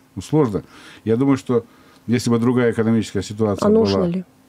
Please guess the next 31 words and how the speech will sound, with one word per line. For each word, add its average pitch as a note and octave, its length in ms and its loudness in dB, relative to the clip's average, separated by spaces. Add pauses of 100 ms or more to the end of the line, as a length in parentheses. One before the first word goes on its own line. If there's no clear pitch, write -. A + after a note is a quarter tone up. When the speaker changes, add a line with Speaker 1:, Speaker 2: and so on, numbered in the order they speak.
(560)
Speaker 1:
в-, D2 80 -6
вот D2 140 -8
я D2 80 -8
закончил. - 420 -12 (220)
Ну, G#2 260 0
была A#2 380 -2
другая G#2 360 -2
экономическая G2 520 -2
ситуация F#2 600 -4
в - 60 -16
стране F2+ 360 -4
и D#2+ 100 -4
в G#2+ 60 -10
городе, F3+ 400 -2 (720)
то A#2 80 -2
мы D3+ 120 4
бы D3+ 120 0
смог-, C#3+ 340 -2
их E3 160 0
бы, C#3+ 140 4
во-первых, G#2+ 260 0
было G2 140 2
бы D#2+ 80 -4 (100)
меньше, G3 340 2
наверное. F3+ 440 -4 (680)
А G2+ 260 0 (500)
то, D3+ 100 2
что C3 280 -2 (200)
их C#3 220 -2
продукт B2 460 -2
востребован, G#2 600 -4